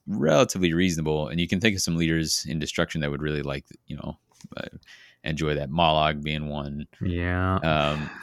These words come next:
Speaker 1: unfortunately. <laughs>
Speaker 2: Old Mollog.
Speaker 1: Uh, but also, like, Ripa likes this. Uh, I
Speaker 2: Yep.
Speaker 1: think even, uh, Morgok, probably not too
Speaker 2: Yeah.
Speaker 1: opposed. So
Speaker 2: I think it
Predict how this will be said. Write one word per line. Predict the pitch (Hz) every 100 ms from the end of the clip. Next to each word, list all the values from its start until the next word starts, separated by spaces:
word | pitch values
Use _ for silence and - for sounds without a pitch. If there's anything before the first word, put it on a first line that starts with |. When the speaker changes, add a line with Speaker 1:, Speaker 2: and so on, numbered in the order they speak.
| -
Speaker 1:
unfortunately. | 73 - 76 - - - - 123
<laughs> | 95
Speaker 2:
Old | 107 113 120 120
Mollog. | 120 113 110 101 95 92 92 - -
Speaker 1:
Uh, | 92 87 80 -
but | 120
also, | 139 127 110 92
like, | 69 78 73 - - 69
Ripa | 80 - 87 85 -
likes | 90 87 -
this. | 90 87 - - -
Uh, | 78 78 98
I |
Speaker 2:
Yep. | 104
Speaker 1:
think | 90 -
even, | 85 78 76 76 - - - - _ -
uh, | 71
Morgok, | 67 82 82 87 90 - - _ _ -
probably | 71 69 73 78 71 _ _ _ -
not | 76 -
too | 82 82
Speaker 2:
Yeah. | 120
Speaker 1:
opposed. | 80 90 -
So | - - 78
Speaker 2:
I | 78
think | 95
it | 101